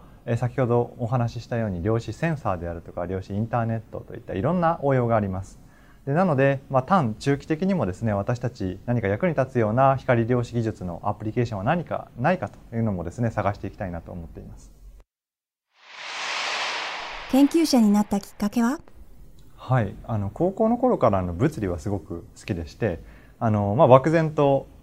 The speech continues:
Speaker 1: 物理関係の仕事には就きたいなと思っていました。で、大学に入ってですね、この光量子という分野に出会った時にですね、このじ-、実験装置を見て、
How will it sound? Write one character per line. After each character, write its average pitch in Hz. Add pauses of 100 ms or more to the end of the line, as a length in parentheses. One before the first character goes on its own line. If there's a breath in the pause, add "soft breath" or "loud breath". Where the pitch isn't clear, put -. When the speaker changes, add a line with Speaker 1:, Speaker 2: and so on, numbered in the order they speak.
(200)
Speaker 1:
物 143
理 95
関 117
係 95
の 90
仕 95
事 92
に 104
は 90
就 -
き -
た 95
い 85
な 78
と - (220)
思 87
っ -
て -
い -
ま -
し -
た。 - (720 soft breath)
で、 139
大 160
学 233
に 226
入 214
っ 196
て -
で 90
す 104
ね、 101
こ 98
の 92
光 135
量 131
子 92
と 87
い 85
う 85
分 104
野 90
に 87
出 101
会 104
っ - (120)
た 85
時 -
に 85
で 90
す -
ね、 98 (320 soft breath)
こ 110
の 101
じ-、 98 (180)
実 104
験 165
装 156
置 -
を 87
見 104
て、 87